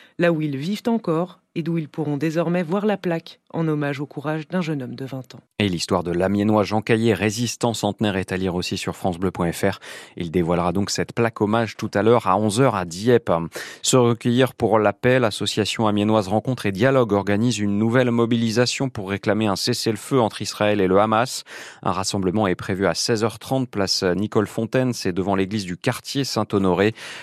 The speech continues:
Speaker 2: Plus de deux mois après le début de la guerre, près de dix-neuf mille Palestiniens sont morts à Gaza, selon le Hamas.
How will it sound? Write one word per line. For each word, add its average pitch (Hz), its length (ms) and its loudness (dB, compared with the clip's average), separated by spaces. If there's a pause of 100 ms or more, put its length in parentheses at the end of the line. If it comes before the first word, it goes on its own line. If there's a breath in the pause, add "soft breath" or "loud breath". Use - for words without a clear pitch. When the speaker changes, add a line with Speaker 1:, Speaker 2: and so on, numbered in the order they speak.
(140 loud breath)
Speaker 2:
Plus 101 100 0
de 92 120 2
deux 98 160 2
mois 117 240 6
après - 200 -2
le 95 80 -6
début 92 200 -2
de 92 60 -2
la 87 120 4
guerre, 98 180 0
près - 160 -6
de 87 60 -6
dix-neuf 101 420 -4
mille 113 160 0
Palestiniens 95 560 -2
sont 95 180 -4
morts 98 200 2
à 87 80 0
Gaza, 104 320 2
selon 95 260 0
le 90 100 4
Hamas. 87 120 4